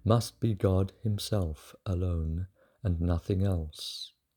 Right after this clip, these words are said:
God from whom the soul has received its life and its nature,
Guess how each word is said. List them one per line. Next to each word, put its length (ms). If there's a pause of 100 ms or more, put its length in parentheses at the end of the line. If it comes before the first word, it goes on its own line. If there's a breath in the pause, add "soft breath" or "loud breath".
(540 loud breath)
God 280
from 280
whom 260
the 80
soul 460
has 200
received 540
its 220
life 420
and 300
its 200
nature, 520